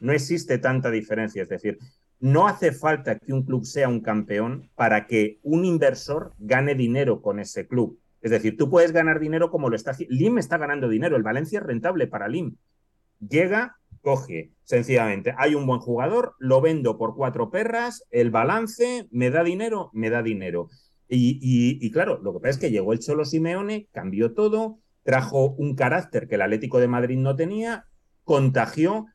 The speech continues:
y, y, y, y nos pusimos en una situación deportiva que yo lo que quiero creer es que no ha sido un paréntesis hacia, hacia el desplome, hacia el que iba el Atlético de Madrid en los años del plomo, es decir, desde el ascenso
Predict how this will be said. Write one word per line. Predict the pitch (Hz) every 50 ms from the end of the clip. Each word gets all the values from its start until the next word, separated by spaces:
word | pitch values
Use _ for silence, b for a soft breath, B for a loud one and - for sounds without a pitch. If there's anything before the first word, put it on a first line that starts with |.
| _ _ _ _ _ _ _ _ _ _ -
y, | 156 135 135 131 123 120 117 117 117 113 123 120
y, | 123 117 117 113 123 123
y, | 113 113 123 131 131 131
y | 127
nos | 127 127 123
pusimos | - - 113 - - 185 202 226 220 -
en | 147 131
una | 143 175 190 180
situación | 196 190 190 190 175 165 190 190 185 180
deportiva | 175 - 170 165 170 180 190 196 202 202
que | 175 127 104
yo | 104 135 -
lo | - 180 -
que | 113 98
quiero | - 123 147 170 175 -
creer | 160 156 151 160 175 180 - _
es | - 139 151 160 165 165 _ _ _ _ _ _ _ _ _ _ _ _ _
que | - 139 127 120 117 - - - _ -
no | 107 117 117 120 127 143
ha | 165 170
sido | 165 - - 202 190 190 196 196 202 - -
un | - 151 165 180 165
paréntesis | 165 175 165 165 180 185 185 170 180 180 170 170 - 202 196 220 - - _ _ _ _ _ _ _ _ _ _ _ _ _ -
hacia, | 110 107 - - - 113 107 104 101 101
hacia | 101 - 107 107 - - 110
el | 104 104
desplome, | 101 107 101 - - - 143 151 165 180 185 202 185 -
hacia | 127 117 - 117 107
el | 104 104
que | - 120
iba | 127 147
el | 147 147
Atlético | 143 143 147 147 143 _ _ _ _ _ _ _ _ _ _ _ - 160 - 156
de | 147 147
Madrid | 147 147 147 160 156 170
en | 170
los | 131 113 -
años | 127 127 123 113
del | 101 104 92
plomo, | - 139 156 143 113 101
es | 92
decir, | - 95 - - 92 90
desde | 95 87 - 98
el | 90
ascenso | 87 - - - 143 156 160 - - 185 202